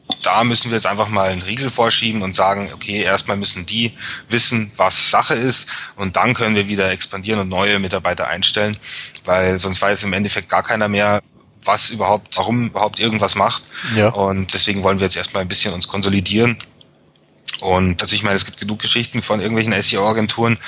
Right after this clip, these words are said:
Speaker 1: wo eigentlich schlaue Leute dahinter stecken, aber die einfach dann ins Unermessliche gewachsen sind und im Endeffekt sich dann irgendwie zu einer schlechten Agentur entwickelt haben. Und das wollen wir eben nicht, sondern wir wollen halt weiterhin erstklassige Leistung bieten.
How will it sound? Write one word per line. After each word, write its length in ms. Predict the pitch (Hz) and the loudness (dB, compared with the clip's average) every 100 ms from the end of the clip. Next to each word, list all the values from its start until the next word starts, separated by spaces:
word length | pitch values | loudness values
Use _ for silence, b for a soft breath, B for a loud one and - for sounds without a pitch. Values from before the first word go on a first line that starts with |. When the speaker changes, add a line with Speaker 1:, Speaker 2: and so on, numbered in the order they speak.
| B B B | B B B
Speaker 1:
wo 80 | 90 | 2
eigentlich 680 | 92 110 110 107 - - - | 4 4 4 4 2 2 0
schlaue 260 | - 104 107 | 2 4 4
Leute 280 | 101 113 | 4 2
dahinter 300 | 117 117 117 | 0 0 -2
stecken, 360 | 113 113 - 107 | -2 -2 -4 -4
aber 180 | 92 101 | -2 -2
die 160 | 107 | 0
einfach 240 | 98 101 - | 0 -2 -2
dann 200 | 101 101 | -2 -2
ins 260 | 110 107 | -4 -4
Unermessliche 580 | - 131 120 143 - 117 | 0 2 2 2 0 -2
gewachsen 400 | 107 92 - - | 0 0 0 0
sind 300 | 104 127 131 B B B - | 0 -2 -4 B B B -2
und 140 | 117 | 2
im 100 | 113 | 4
Endeffekt 400 | 117 117 123 - | 4 2 0 0
sich 140 | 120 | -2
dann 120 | - 104 | 0 0
irgendwie 400 | 107 110 110 104 | 0 0 0 0
zu 140 | 117 | 0
einer 80 | 101 | 2
schlechten 400 | - 113 - - | 2 2 0 -2
Agentur 380 | 90 98 117 123 | -4 -2 0 2
entwickelt 360 | 98 90 92 87 | 0 -4 -6 -6
haben. 240 | 80 90 | -8 -10
Und 360 | 90 - - - | -14 -16 -6 -4
das 160 | - | 2
wollen 200 | 110 113 | 2 2
wir 80 | 104 | 0
eben 160 | 92 98 | -4 -4
nicht, 300 | 110 - - | -4 -4 -4
sondern 220 | 92 92 | -4 -6
wir 120 | 90 | -6
wollen 180 | 92 92 | -6 -4
halt 240 | 87 - B B B B _ _ _ _ | -6 -8 B B B B _ _ _ _
weiterhin 400 | 101 110 95 101 | -2 0 -2 -2
erstklassige 580 | - - - 95 - 98 | -2 -4 -2 -4 -4 0
Leistung 400 | 95 101 107 92 | 2 2 -2 -6
bieten. 340 | 95 92 110 | -8 -8 -10